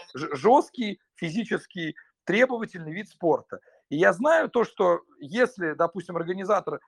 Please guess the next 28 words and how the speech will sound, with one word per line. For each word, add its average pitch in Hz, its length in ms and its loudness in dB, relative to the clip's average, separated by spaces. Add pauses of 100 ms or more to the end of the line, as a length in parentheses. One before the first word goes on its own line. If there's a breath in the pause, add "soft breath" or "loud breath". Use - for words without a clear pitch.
(100)
на 170 100 -2
какой-нибудь 196 260 -4
платной 185 360 0
лектории 175 500 -2
при-, 160 300 -14 (200)
ну, 185 180 -4
пригласит 170 640 -2 (100)
девчонку, 185 720 -4 (200)
не 196 180 0
будучи 233 380 -2
уверенным, 196 540 0
это 175 120 -4
не 180 60 -4
значит, 254 280 0
что 202 140 2
он 190 80 0
уверен, 196 300 0
что - 160 -4
не 196 140 -4
купят, 185 420 -6 (480)
а 139 160 6
он 240 180 4
не 226 100 -4
уверен, 254 380 -2
что - 180 -4
точно 233 400 -6
купят 247 440 -2
билеты, 131 520 -8